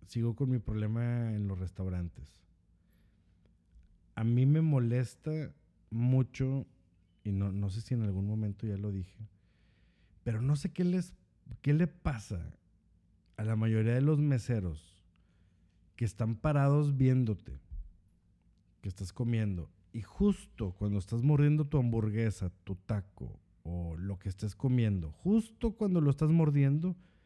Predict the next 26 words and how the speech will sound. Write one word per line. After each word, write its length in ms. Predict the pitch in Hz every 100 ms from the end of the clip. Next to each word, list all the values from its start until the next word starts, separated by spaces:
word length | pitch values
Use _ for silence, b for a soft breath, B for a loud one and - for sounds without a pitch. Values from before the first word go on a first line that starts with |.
| b b b b -
llegan 260 | 117 120 135
y 60 |
te 100 | 127
preguntan, 520 | 117 107 104 98 95
"¿Todo 260 | 95 139 170
bien? 300 | 165 175 196 - - - B B B B
¿Algo 240 | - 143 160
más?". 300 | 165 175 -
<laughs> 400 | - - 226 - _ _ _ _ _ _ _ _ _
Hijo 280 | 120 - 165
de 80 |
tu 180 | 147 156 139
puta 320 | 151 147 165
madre, 420 | 156 143 160 160
si 100 | 131
estás 360 | 131 160 175 180
viendo 540 | 202 196 190 185 165
que 100 | 139
me 100 | 143
acabo 260 | 131 135 160
de 60 | 175
meter 300 | 170 147 160
el 140 | 165
bocado 460 | 165 147 - 151 165
al 100 | 165
hocico, 540 | 147 - 165 - 92